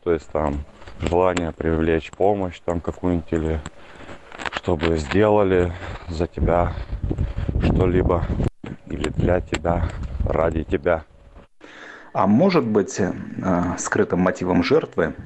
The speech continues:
Speaker 2: э, жажда власти? Не управления, а власти. Вот чем власть отличается от управления? Управление — это определённая структура, которую нужно выстраивать.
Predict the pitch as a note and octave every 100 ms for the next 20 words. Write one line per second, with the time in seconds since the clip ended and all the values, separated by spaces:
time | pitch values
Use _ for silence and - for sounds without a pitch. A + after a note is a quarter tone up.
0 | - - F2 E2+ G2+ F2+ F2+ F#2+ F#2 -
1 | - - - - - - - - - -
2 | F#2 G#2 G2+ F#2+ F2+ G#2+ C3+ F#2+ D#2+ D#2+
3 | - F#2 F2 E2+ E2+ F#2+ F#2 E2 - -
4 | - - F2 E2+ G2+ - - - - -
5 | F2 F#2+ E2+ E2+ - F2+ F2 E2+ D#2+ D#2
6 | - - - - - - - - F#2+ F2+
7 | A#2+ A#2 F2 F#2 F2 - F2 F2+ F2 -
8 | - - B2 F2 - - E2+ E2+ E2 E2+
9 | E2+ - G#2 G2+ E2+ E2